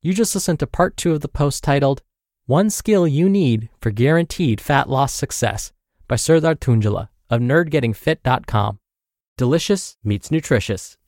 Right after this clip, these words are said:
in the snack that packs a real protein punch, Wonderful Pistachios. Each one ounce serving of Wonderful Pistachios has six grams of protein, giving you over ten percent of your daily value and making Wonderful Pistachios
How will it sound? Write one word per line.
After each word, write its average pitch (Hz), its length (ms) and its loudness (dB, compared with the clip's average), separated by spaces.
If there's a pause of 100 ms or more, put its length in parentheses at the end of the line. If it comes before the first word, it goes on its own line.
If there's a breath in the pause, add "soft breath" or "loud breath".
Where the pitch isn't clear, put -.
in 123 100 0
the 143 60 -2
snack 151 400 -4
that - 140 -8
packs - 320 -6
a 101 60 -2
real 117 300 0
protein 110 460 -4
punch, 92 420 -4 (340)
Wonderful 123 440 0
Pistachios. 92 760 -6 (440)
Each 190 400 -4
one 120 240 -2
ounce 175 200 -6
serving 127 400 0
of 98 100 -2
Wonderful 123 420 -2
Pistachios 147 680 -2
has 95 220 -2
six - 340 -4
grams 127 360 0
of 113 80 -6
protein, 98 460 2 (240 soft breath)
giving 127 240 2
you 123 160 4
over 104 240 0
ten 170 340 -2
percent 175 480 -2
of 98 80 -2
your 131 120 2
daily 147 300 2
value 151 460 2 (260)
and 113 120 2
making 101 340 0
Wonderful 127 340 -2
Pistachios 147 720 0